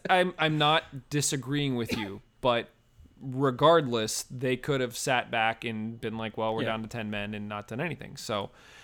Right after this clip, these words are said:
Speaker 1: yeah, I, I, I'm sort of of the mindset, Kev, I'm with you. I feel like the players we have are good players. We're just not,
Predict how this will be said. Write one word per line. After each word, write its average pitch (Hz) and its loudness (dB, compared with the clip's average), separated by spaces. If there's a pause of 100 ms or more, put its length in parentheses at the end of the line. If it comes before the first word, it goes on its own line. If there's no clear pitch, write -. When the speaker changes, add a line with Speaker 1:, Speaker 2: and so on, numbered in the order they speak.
(160)
Speaker 1:
yeah, 147 8
I, 175 6
I, 165 2 (100)
I'm 196 2
sort 233 0
of 208 -2
of 202 -4
the 165 2
mindset, 131 2
Kev, 113 0 (220)
I'm 127 -2
with 139 -2
you. 107 -2
I 101 -2
feel 135 -4
like 127 -2
the - -12
players 190 0
we 139 -2
have 131 4
are 110 -2
good 117 -2 (120)
players. 104 -2 (400)
We're 123 -2
just 120 -8
not, 110 0